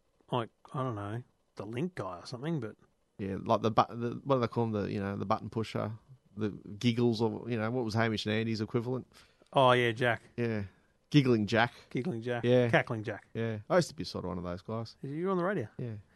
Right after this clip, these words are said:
Speaker 2: was good times.
Speaker 1: No, I, I'm nervous though, Bowen.
Speaker 2: Mm.
Speaker 1: As we wrap up the show, I'm nervous
Speaker 2: Mm.
Speaker 1: to ask people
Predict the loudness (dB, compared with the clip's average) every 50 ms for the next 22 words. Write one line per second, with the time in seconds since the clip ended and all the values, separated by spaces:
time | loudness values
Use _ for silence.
0 | _ -14 -8 -6 -6 -4 -4 -4 -6 -6 -6 -8 -2 2 4 6 8 8 8 8
1 | 6 6 2 -4 -12 -16 -16 -16 -12 -12 -10 -10 -12 -12 -8 2 4 6 8 10
2 | 12 12 12 12 12 10 6 4 2 4 4 2 2 0 -2 -4 -4 -4 -2 -2
3 | 0 2 2 2 4 4 4 6 8 8 8 6 4 4 2 2 4 4 4 4
4 | 4 6 6 6 6 6 4 2 2 -2 -4 -2 -2 0 0 0 0 4 6 6
5 | 6 6 4 0 -8 -10 -6 -4 -2 -2 -2 0 0 0 0 -2